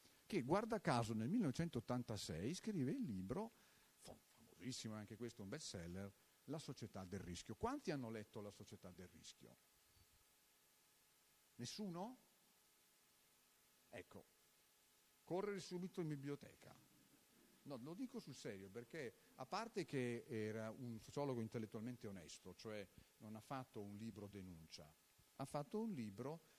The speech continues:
per dire: "Signori, siamo in una società dove il rischio è globale, ah, alla minima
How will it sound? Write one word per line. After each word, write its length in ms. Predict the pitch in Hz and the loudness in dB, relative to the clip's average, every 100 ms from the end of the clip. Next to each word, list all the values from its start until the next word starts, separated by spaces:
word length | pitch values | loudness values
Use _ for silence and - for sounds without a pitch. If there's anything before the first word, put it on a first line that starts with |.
| - | -14
per 160 | - 135 | -8 -4
dire: 260 | 135 104 101 | -2 -2 -2
"Signori, 540 | - 135 98 82 90 | -4 -4 -4 -6 -8
siamo 320 | 107 - 147 | -8 -2 -2
in 60 | 104 | -2
una 80 | 104 | -6
società 440 | - - 165 220 - | -10 -6 -6 -6 -6
dove 240 | 135 143 | -2 0
il 100 | 202 | -2
rischio 340 | 143 127 - | -2 -4 -2
è 80 | 120 | -2
globale, 680 | 120 131 127 - - - - | 0 -2 -2 -6 -10 -18 -14
ah, 240 | 98 92 - - - | -10 -10 -10 -20 -8
alla 240 | 98 98 | -4 -2
minima 680 | 113 240 214 110 90 85 82 | 0 2 2 0 -2 -6 -8